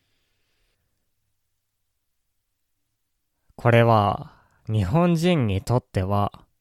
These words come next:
簡単ですが、英語を話す人にとっては難しいでしょ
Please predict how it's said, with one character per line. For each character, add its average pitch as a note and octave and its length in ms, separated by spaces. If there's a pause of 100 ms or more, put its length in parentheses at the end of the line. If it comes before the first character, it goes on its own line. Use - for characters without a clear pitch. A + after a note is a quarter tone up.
(240)
簡 C3+ 260
単 C#3+ 280
で C3+ 100
す - 140
が、 F#2+ 440 (1000)
英 C3 280
語 C3 260
を A#2 60
話 C3 360
す A2 160
人 C#3+ 380
に C3 160
と A#2+ 100
っ - 100
て - 160
は A2+ 440 (240)
難 A#2 480
し C#3+ 260
い - 20
で G2+ 120
し G#2+ 120
ょ F#2 300